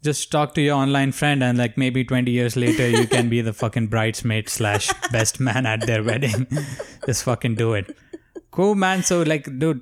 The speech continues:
Speaker 1: thanks so much for doing this. I really had a great time fucking talking
Speaker 2: Yeah.
Speaker 1: about all kinds of shit with you. This was awesome. Uh, do you wanna, like, plug anything? Is there anything that you wanna plug? Please, please go ahead.
Speaker 2: Um, not in particular, I guess, just, just my website thing. Um, fred flash dot com. I make websites.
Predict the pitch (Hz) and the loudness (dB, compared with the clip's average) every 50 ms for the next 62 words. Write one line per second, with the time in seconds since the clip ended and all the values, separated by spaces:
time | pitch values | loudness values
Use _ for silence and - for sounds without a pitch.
0 | - - - 135 135 147 139 - - 143 131 127 127 113 - 127 113 110 113 110 | -6 -4 0 2 2 2 2 2 0 2 2 0 0 0 -2 -2 -2 0 0 0
1 | 110 110 107 101 120 113 113 117 123 127 123 120 113 110 110 101 - 113 110 107 | 0 0 0 0 0 0 2 2 2 2 2 0 0 0 -2 -2 -2 -2 -2 -2
2 | - 110 104 104 101 - 107 - - 113 110 - 117 110 - 104 117 113 110 110 | -2 -2 -2 -2 -2 -2 -2 -2 -2 -2 0 0 0 0 0 0 0 0 0 0
3 | 110 113 110 - 110 113 110 101 104 95 - - 113 104 - 110 101 - 110 107 | 0 0 0 0 -2 -2 0 -2 -4 -4 -4 -4 -4 -4 -2 -4 -4 -2 -2 -2
4 | 104 107 107 107 107 - 120 110 110 107 110 - - 139 120 120 120 113 110 113 | 0 0 -2 -2 -2 -2 -2 0 0 0 0 0 0 0 0 0 2 0 0 0
5 | 113 113 113 117 120 120 127 123 123 127 127 123 123 117 110 - - - 131 131 | 0 0 -2 -2 -2 -2 0 0 0 0 0 0 0 0 -2 -4 -2 -2 0 0
6 | 135 131 131 131 131 - 143 131 127 120 117 127 127 123 120 131 127 123 135 127 | 0 0 0 0 0 0 0 0 0 0 0 0 0 2 2 0 0 0 0 0
7 | 127 123 120 127 127 127 123 - 147 143 139 127 - 139 131 123 - - 127 120 | 0 0 0 0 0 0 0 0 0 -2 -2 -2 -2 -4 -4 -4 -2 -2 -2 -2
8 | 117 123 120 113 110 113 349 403 440 427 440 440 427 427 427 427 - _ _ _ | 0 0 0 0 0 0 -2 -2 -4 -6 -6 -6 -8 -8 -10 -14 -18 _ _ _
9 | _ - - - 330 311 392 427 453 427 403 359 339 294 285 - 269 254 262 269 | _ -20 -20 -16 -12 -8 -6 -6 -6 -6 -6 -6 -6 -4 -4 -2 -4 -4 -4 -4
10 | 277 277 277 285 277 269 262 262 262 - 269 269 - - - 277 277 - 320 302 | -4 -2 -2 -2 -2 -2 -4 -4 -4 -4 -2 -2 -4 -4 -4 -4 -4 -4 -4 -4
11 | 277 208 190 196 - - 208 208 214 - 233 226 220 220 226 233 - 208 208 208 | -6 -6 -6 -4 -4 -6 -6 -8 -10 -12 -12 -12 -12 -12 -14 -12 -12 -12 -12 -12
12 | 208 208 208 - - 247 254 247 - - 220 208 214 220 - - 233 220 - - | -12 -14 -10 -6 -4 -4 -4 -4 -4 -6 -6 -4 -4 -6 -8 -8 -8 -8 -8 -10
13 | - 196 175 180 185 196 208 208 262 - 190 190 202 208 208 - 185 175 170 - | -12 -14 -12 -12 -12 -14 -14 -14 -16 -16 -14 -10 -10 -10 -8 -6 -8 -6 -4 -4
14 | - 185 180 185 - - - - - | -6 -6 -6 -10 -8 -6 -6 -6 -6